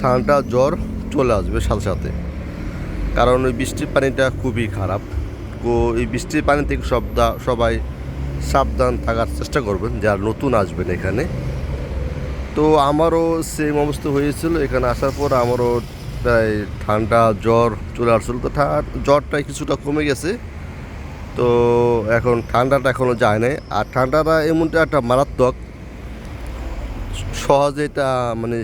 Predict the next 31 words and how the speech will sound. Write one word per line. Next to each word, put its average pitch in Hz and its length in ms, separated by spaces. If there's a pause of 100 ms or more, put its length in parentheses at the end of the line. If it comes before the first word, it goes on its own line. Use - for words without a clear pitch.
শেষ 135 200
হয় 92 140
না, 80 120 (760)
মানে 113 240
আপনার 139 300 (240)
ভালো 113 260
হতে 135 300
কিন্তু 131 180
অনেকটা 131 360
সময় 135 460 (340)
লাগে। 104 380 (680)
তো 127 60
আমার 139 380
প্রায় 147 260
ঠান্ডা 143 400
লেগে 143 240
গেছে 143 320
আপনার 135 320
এক 139 140
সপ্তাহ 131 380
উপর 120 260
হয়ে 104 200
গেছে 95 260
গা। 101 160 (1600)
normally 190 340
আপনার 190 420
ঠান্ডা 165 360
কিন্তু 175 600 (160)
চার 156 200
পাঁচ 151 240
দিন 135 280